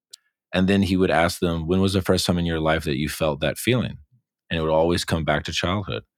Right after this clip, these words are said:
And it would come back to, like, molestation or f-, physical abuse or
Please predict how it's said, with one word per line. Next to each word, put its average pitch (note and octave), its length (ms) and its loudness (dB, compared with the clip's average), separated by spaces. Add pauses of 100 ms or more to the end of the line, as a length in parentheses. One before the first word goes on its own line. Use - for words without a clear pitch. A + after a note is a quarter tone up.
(440)
And E2 100 -2
it E2+ 40 2
would E2 120 -2
come D#2+ 200 0
back D#2 280 2
to, D#2+ 120 -2
like, D2+ 400 -2 (840)
molestation E2 920 0
or D2+ 140 -4
f-, D2 80 -6
physical F#2 800 -2
abuse D2+ 640 -2
or D2 440 -4